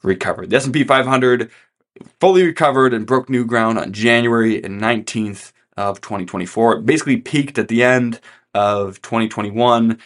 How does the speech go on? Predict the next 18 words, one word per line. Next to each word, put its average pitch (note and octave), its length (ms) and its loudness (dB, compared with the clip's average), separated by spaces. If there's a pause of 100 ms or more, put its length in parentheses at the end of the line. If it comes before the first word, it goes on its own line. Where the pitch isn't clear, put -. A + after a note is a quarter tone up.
(180)
as G2 200 -8
we G2 140 -6
remember, B2 520 2
right? A#2 300 2
Kind A2+ 180 -4
of G2 140 -10
went F#2 160 -10
all B2+ 260 4
the B2+ 60 4
way A#2 80 0
down, A2+ 500 0 (180)
bottomed B2+ 320 2
out A2 280 2
in G2 80 -10
October A2+ 500 -2
of G#2+ 140 -6
twenty A2+ 320 -4
twenty-two, A2+ 1300 -4